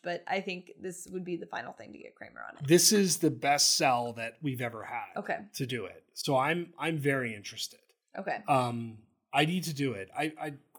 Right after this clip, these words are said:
Speaker 2: I think I have it downloaded. Let me see if I have it downloaded. This is probably something I did after a pod where I was like, "I'm gonna do
Speaker 1: Do
Speaker 2: it,"
Speaker 1: it.
Speaker 2: and then never figured it
Speaker 1: And
Speaker 2: out.
Speaker 1: didn't commit to it?
Speaker 2: Is it on my phone?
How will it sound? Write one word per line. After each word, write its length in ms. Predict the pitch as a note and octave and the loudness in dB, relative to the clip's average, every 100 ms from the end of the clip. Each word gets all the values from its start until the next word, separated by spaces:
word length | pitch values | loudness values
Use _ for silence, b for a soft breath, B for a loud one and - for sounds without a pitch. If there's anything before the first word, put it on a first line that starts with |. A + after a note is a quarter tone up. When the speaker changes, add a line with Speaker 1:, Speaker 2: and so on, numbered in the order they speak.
| _ _ _ _ - | _ _ _ _ -4
Speaker 2:
I 80 | C#3+ | -2
think 200 | - B3 | 2 2
I 100 | C#4+ | 2
have 360 | - D3+ D3 D#3+ | 2 2 2 2
it 200 | F3+ B2+ | -2 -4
downloaded. 600 | A#2+ B2 C#3 D3+ E3+ F3 | -6 -4 -4 -4 -4 -6
Let 140 | D#3+ | -4
me 80 | B3+ | -2
see 160 | C4+ D4 | -2 -2
if 100 | B3+ | -2
I 80 | |
have 200 | F#3+ D#3 | -2 -2
it 100 | C3 | -4
downloaded. 480 | - G#2 F2+ E2+ E2+ _ _ _ _ _ _ - | -10 -12 -12 -16 -20 _ _ _ _ _ _ -4
This 180 | D#3+ | 0
is 80 | F#3+ | 0
probably 240 | - G#3+ G3+ | 8 8 8
something 280 | G#3+ G#3+ G3 | 2 0 0
I 60 | |
did 340 | C3 B2+ B2+ C3+ | 0 0 -4 -4
after 360 | - B2+ - D3 | -4 -4 -2 -6
a 40 | |
pod 380 | - C3+ C3 D3+ | -4 0 2 2
where 120 | C3+ | -2
I 20 | |
was 100 | B2+ | -4
like, 140 | A#2+ - | -8 -8
"I'm 160 | D3 D3+ | 0 2
gonna 180 | D#3 C#3 | 4 2
do 160 | B2+ | 0
Speaker 1:
Do 60 | B2+ | 4
Speaker 2:
it," 80 | G#3+ | 4
Speaker 1:
it. 280 | F#3+ C#3 _ _ _ _ _ - | 4 -2 _ _ _ _ _ 0
Speaker 2:
and 140 | D3+ | 2
then 200 | D3 D3 | 4 2
never 240 | C#3+ C#3 | 0 -2
figured 380 | C3+ D3+ B2+ B2+ | -4 -6 -6 -6
it 80 | A#2 | -2
Speaker 1:
And 40 | G#3 | 0
Speaker 2:
out. 40 | |
Speaker 1:
didn't 200 | G3+ G3 | 0 -2
commit 320 | - F#3+ F#3+ F#3+ | -6 -8 -8 -4
to 140 | A#3+ | 0
it? 240 | G#3+ A3 - _ - | 0 -2 -8 _ -6
Speaker 2:
Is 220 | D3+ D3+ | -2 2
it 100 | F3 | 2
on 160 | D#3+ D3 | 2 0
my 160 | C3+ | -2
phone? 460 | A#2+ - A#2 F2+ D#2 | -6 -8 -12 -12 -20